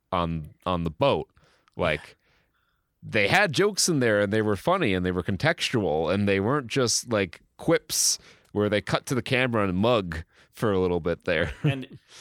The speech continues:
Speaker 2: it was also a pay-, like, it's a payoff for a running joke, 'cause the whole point of, like, the, the, those jokes were that he's, he had to bribe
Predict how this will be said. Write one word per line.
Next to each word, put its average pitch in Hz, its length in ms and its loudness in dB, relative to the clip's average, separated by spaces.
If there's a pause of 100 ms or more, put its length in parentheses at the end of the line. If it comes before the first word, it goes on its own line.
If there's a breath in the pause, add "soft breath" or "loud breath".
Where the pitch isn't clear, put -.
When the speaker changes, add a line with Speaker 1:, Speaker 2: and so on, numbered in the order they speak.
(220 loud breath)
Speaker 2:
it 127 80 -4
was 123 340 -6
also 104 420 -6
a 87 40 -12
pay-, - 380 -16
like, 104 220 -8
it's 95 180 -10
a 101 60 -10
payoff 131 480 -6
for 82 160 -8
a 82 40 -10
running 104 380 -4
joke, - 280 -14
'cause 87 200 -14
the 92 80 -14
whole 101 180 -6
point 107 380 -8
of, 92 180 -14
like, 95 220 -10
the, 95 140 -8 (180)
the, 107 140 -16
those 104 320 -6
jokes 147 300 -6
were 104 100 -10
that 98 120 -6
he's, 92 280 -14
he - 120 -10
had 95 120 -8
to 82 60 -12
bribe 95 560 -2